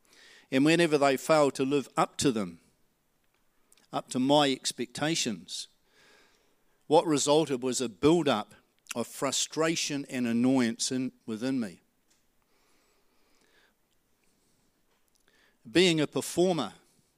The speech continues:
I functioned well outwardly, but inwardly it was beginning to take a toll on me. And that morning, it just became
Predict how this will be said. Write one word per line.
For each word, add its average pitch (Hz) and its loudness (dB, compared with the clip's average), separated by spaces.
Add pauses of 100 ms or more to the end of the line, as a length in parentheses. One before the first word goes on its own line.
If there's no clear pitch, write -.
(640)
I 139 2
functioned 143 -2
well 139 2 (360)
outwardly, 127 -2 (1160)
but 131 -2
inwardly 120 2
it 120 -6
was 120 -14
beginning 120 -2
to 123 -14
take 117 -8
a 107 -14
toll 113 -8
on 98 -10
me. 95 -16 (2250)
And 127 2
that 160 2
morning, 147 2 (1200)
it 131 -2
just - 0 (260)
became 135 0